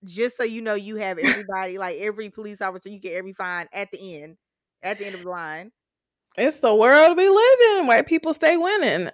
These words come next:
Speaker 2: Um, <laughs>
Speaker 1: Right.
Speaker 2: to
Speaker 1: I'm just
Speaker 2: America.
Speaker 1: like, I was just sitting there like, y-, you never, like, you don't understand why you're still shocked, but you are. It's
Speaker 2: Yeah.
Speaker 1: like, it's just, like, crazy.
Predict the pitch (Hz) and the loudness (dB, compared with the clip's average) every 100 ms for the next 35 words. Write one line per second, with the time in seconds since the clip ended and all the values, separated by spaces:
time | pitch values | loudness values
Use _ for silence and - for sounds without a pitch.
0 | - 190 185 185 220 330 - 277 285 269 | 0 2 2 2 2 2 2 2 2 2
1 | 214 254 240 240 233 285 269 381 359 - | -2 -2 0 2 4 4 2 -2 -6 -10
2 | 320 254 285 277 262 240 226 277 285 330 | -8 -4 -4 -2 -2 -4 -8 _ -16 -10
3 | 349 480 339 339 330 285 269 269 339 339 | -6 -6 -4 -6 -8 -12 -10 -10 -10 -10
4 | 269 277 277 269 254 240 233 247 - 254 | -10 -12 -12 -10 -6 -8 -8 -14 -14 -8
5 | 247 240 - 370 339 247 285 - 330 330 | -6 -6 -6 -4 -4 -6 -18 -14 -8 -6
6 | 359 359 233 165 170 _ _ _ _ - | -4 -6 -8 -10 -16 _ _ _ _ -4
7 | 285 196 151 - 415 - 294 370 330 302 | 0 2 0 -2 -6 -6 -10 -12 -12 -12
8 | 254 - 339 330 233 165 170 | -10 -10 -12 -12 -16 -16 -16